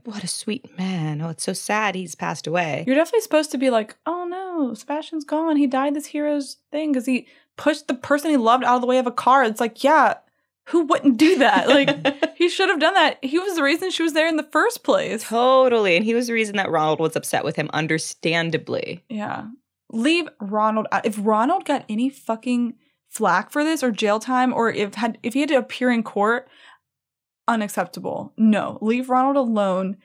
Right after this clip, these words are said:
Speaker 2: He is just trying to help.
Speaker 1: He is just trying to write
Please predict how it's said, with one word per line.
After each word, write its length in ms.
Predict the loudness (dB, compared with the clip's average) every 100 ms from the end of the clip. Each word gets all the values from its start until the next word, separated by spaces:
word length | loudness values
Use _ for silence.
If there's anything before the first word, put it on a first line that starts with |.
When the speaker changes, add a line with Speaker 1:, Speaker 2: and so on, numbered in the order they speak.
| _ _
Speaker 2:
He 200 | _ -2
is 120 | 0 -2
just 200 | -6 -4
trying 240 | -2 -2
to 100 | -2
help. 540 | -6 -4 -4 -4 -10 -20 _ _
Speaker 1:
He 220 | -6 -2 0
is 140 | 0
just 240 | 0 -2
trying 520 | -2 0 2 2 0 -6 -6
to 140 | -4
write 400 | 0 2 2 0